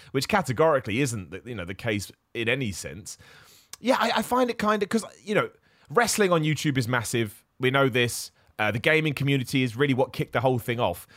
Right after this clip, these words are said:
But as I've now learned after, you know, like I say, doing my research, fitness is, is so big that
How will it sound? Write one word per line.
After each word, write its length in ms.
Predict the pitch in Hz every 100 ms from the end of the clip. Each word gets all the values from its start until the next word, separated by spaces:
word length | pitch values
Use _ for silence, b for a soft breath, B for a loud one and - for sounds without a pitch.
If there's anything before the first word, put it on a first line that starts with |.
| b b
But 100 | 175
as 160 | 214
I've 180 | 196 147
now 160 | 156 131
learned 360 | 156 151 101
after, 360 | 120 104 113 104
you 180 | 123 107
know, 60 | 104
like 120 | 113
I 40 |
say, 140 | 110 110
doing 220 | 127 110
my 100 | 101
research, 500 | 117 151 - 82 -
fitness 340 | 226 220 143
is, 280 | 110 92 - b b b
is 140 | 160 143
so 480 | - - 240 269 220
big 400 | - 50 - - b b b
that 420 | 143 196 - -